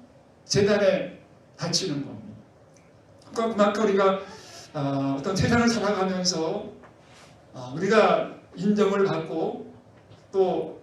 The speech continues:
누군가 나를 좋아하는 성향을 만들기 위해서는 웃는 거죠. 대부분 좀 인상 좋은 사람을 친구로 두고 싶-, 싶지 않습니까?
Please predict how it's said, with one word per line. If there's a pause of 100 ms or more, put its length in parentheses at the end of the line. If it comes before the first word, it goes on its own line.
누군가
나를
좋아하는
성향을
만들기
위해서는 (480)
웃는
거죠. (320)
대부분 (360)
좀
인상
좋은
사람을 (540)
친구로
두고
싶-,
싶지
않습니까?